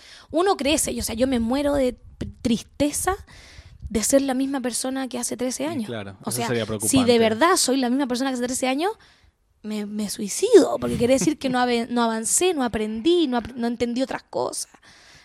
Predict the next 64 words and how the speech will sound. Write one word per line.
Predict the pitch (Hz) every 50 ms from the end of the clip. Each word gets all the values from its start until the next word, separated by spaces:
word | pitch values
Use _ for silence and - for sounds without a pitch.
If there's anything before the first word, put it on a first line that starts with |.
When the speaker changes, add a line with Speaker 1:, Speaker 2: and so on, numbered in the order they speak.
| _ -
Speaker 1:
No | - 214
sé, | - - 392 392 294 233 208 - -
me | 233 220
moriría | 220 208 208 196 226 247 240 339 370 349 320
de | 302 277 262
vergüenza | 240 220 220 220 269 339 381 415 392 - - 392
de | 370 370 330
ser | - 370 370
la | 339 349 339
misma | 349 339 339 349 330
persona | - 294 277 - 339 339 339 311
toda | - 302 311
la | 320 349
vida. | 359 320 262 220 214 - - - - - -
Cuando | - 262 254 240 247
dicen, | 262 285 - 285 262
"No, | 302 339 285
yo | - 247 240
soy | - 285
una | 277 269 233
persona | 247 233 285 277 262
de | 254 285 320
una | 339 330 320
sola | - - 294 285 330
línea". | 349 339 311 269 233 202 - - - - - -
Ay, | - 339 359 349 330
qué | 233 - - -
vergüenza, | - - - - - - - - - - 381 320 254 - - - 247 240
no, | 254 294 359
Speaker 2:
Claro, | 403 392 349 262 240
Speaker 1:
yo, | 208 285 302 339
Speaker 2:
no | 349
estás | 262 262 -
Speaker 1:
a | -
mí | 311 349 370
dame | 349 339 330
Speaker 2:
dispuesto | 339 - 277
a | 247 240
aprender | 233 330 330 339 320 311 302 277
Speaker 1:
zigzag, | 254
a | 254 240
Speaker 2:
nada. |
Speaker 1:
mí, | 277 277 285 294 285 269 - - - - - _ _
yo | - 226 220 277 302
me | 320 320
doy | 294 294 294
permiso | 240 277 262 269 277 285 294 285 285 - - 233 208
pa | 233 226
cambiar | 233 233 226 247 240 240
de | 247
opinión, | 208 240 226 240 254 277 294 294 285 277 226
pa | 247 233
equivocarme, | 214 233 233 226 226 233 - 269 277 285 269 262 240
pa | 202 240
decir | 233 233 226 - 269
una | 269 240
pelotudez | 220 247 233 214 233 254 262 254
de | 262
la | 240
que | 220 233
me | 226
voy | 240 247 262
a |
arrepentir. | 254 240 220 226 226 226 - 294 294 285 254 -